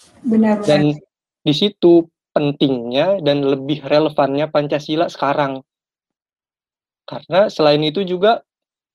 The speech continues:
Speaker 2: seperti tadi yang aku bilang, penciptaan identitas nasional juga. Kita tidak mungkin kalau tidak ada Pancasila, kalau tidak ada Pancasila, kita pasti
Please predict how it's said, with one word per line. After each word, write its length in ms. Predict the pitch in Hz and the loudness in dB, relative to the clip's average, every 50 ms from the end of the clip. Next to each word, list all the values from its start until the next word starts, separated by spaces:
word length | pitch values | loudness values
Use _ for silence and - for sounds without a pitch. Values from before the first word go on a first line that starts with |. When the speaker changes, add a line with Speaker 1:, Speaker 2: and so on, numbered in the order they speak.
| _ | _
Speaker 2:
seperti 560 | _ - - - - - - - 160 156 160 | _ -20 -16 -10 -10 -10 -8 -6 -8 -6 -2
tadi 240 | - 147 143 160 165 | -2 -2 0 0 0
yang 160 | 160 151 160 | 0 0 -2
aku 400 | - 156 147 - - 143 143 143 | -6 -10 -10 -6 -4 -2 -2 -2
bilang, 400 | 143 143 147 143 135 135 143 156 | -2 -4 -4 -4 -4 -4 -6 -8
penciptaan 640 | 151 - 147 151 - 151 - - 170 143 135 151 151 | -8 -10 -10 -10 -10 -12 -10 -8 -8 -6 -6 -8 -8
identitas 720 | - 156 139 147 139 143 135 143 147 - 139 135 - - 139 | -8 -2 0 0 0 0 -2 -8 -8 -6 -6 -8 -6 -6 -8
nasional 480 | 131 127 - - 139 135 135 135 131 | -8 -6 -6 -6 -4 -4 -4 -4 -6
juga. 320 | 127 143 127 - 135 135 151 _ _ _ _ _ _ _ _ _ _ _ _ _ _ _ _ _ _ _ _ _ _ _ - | -8 -8 -8 -6 -6 -8 -8 _ _ _ _ _ _ _ _ _ _ _ _ _ _ _ _ _ _ _ _ _ _ _ -6
Kita 480 | - 175 151 147 - 202 226 - - _ _ _ _ _ | -4 -4 -2 2 2 2 2 2 -2 _ _ _ _ _
tidak 320 | - 156 147 147 143 147 | 0 2 2 4 2 2
mungkin 640 | 139 135 131 139 139 - 170 151 147 160 170 180 175 _ _ _ _ _ _ - | 0 -2 -4 -4 -4 -2 -2 0 0 -2 -4 -8 -10 _ _ _ _ _ _ -8
kalau 400 | - 139 131 135 131 131 131 - | -4 -2 -2 0 -2 -2 -4 -6
tidak 320 | 139 131 123 139 127 123 | -8 -6 -6 -6 -6 -6
ada 240 | 127 127 127 127 131 - _ _ _ _ - | -6 -6 -6 -6 -8 -10 _ _ _ _ -2
Pancasila, 560 | 139 139 143 143 147 139 - - 156 143 151 - - - _ _ _ _ _ _ _ _ - | 0 0 0 0 0 -2 0 0 -2 -2 -4 -6 -14 -20 _ _ _ _ _ _ _ _ -4
kalau 240 | - 139 135 135 | -2 0 0 0
tidak 240 | 135 - 139 143 139 | 0 0 0 0 0
ada 80 | 143 143 | 0 0
Pancasila, 560 | 147 147 147 147 151 151 - 151 156 175 185 | -2 -2 -2 -2 -4 -6 -4 -4 -2 -2 -4
kita 320 | 185 - - - 175 175 | -4 -6 -6 -6 -4 -2
pasti 320 | - 143 147 - - 208 | -4 -4 -4 -6 -8 -10